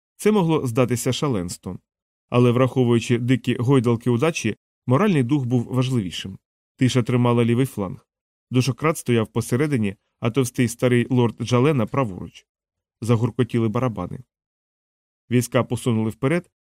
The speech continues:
сповільнювані лише потребою знищувати охоплені панікою війська. Повстанці боялися не стільки тікати, як тікати в напрямку ошалілих слонів,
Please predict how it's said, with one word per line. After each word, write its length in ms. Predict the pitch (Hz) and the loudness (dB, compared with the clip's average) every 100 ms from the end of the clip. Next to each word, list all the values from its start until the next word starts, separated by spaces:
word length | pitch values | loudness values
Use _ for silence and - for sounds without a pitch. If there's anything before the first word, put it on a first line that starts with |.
| _ | _
сповільнювані 720 | _ 226 175 175 147 127 120 120 | _ -2 0 0 0 2 2 2
лише 260 | 127 - 113 | 0 2 0
потребою 540 | 120 - 147 120 117 | -2 -2 0 2 0
знищувати 640 | 131 151 - 113 110 107 - _ _ | 0 -2 0 -2 -2 -4 -8 _ _
охоплені 480 | 131 127 123 120 120 | -4 0 0 0 0
панікою 500 | 117 117 113 - 117 | 0 0 0 0 0
війська. 400 | 120 131 - 85 - _ _ _ _ _ _ _ _ _ 131 | 0 -2 -8 -14 -16 _ _ _ _ _ _ _ _ _ -2
Повстанці 400 | 127 214 214 131 | 0 0 -2 0
боялися 480 | 127 120 113 110 123 | 2 2 2 0 -2
не 100 | 117 | -2
стільки 320 | - 110 113 | -2 -4 -4
тікати, 440 | 120 - 165 113 | -4 -2 -2 0
як 140 | 113 104 | -2 -2
тікати 420 | 123 143 120 120 | -4 -2 -2 -2
в 140 | 120 | 0
напрямку 640 | 127 117 120 113 117 120 - _ | -2 0 -4 -2 -4 -4 -14 _
ошалілих 540 | 127 123 131 120 120 117 | -2 0 2 2 2 0
слонів, 440 | 147 165 139 - | -2 0 0 -2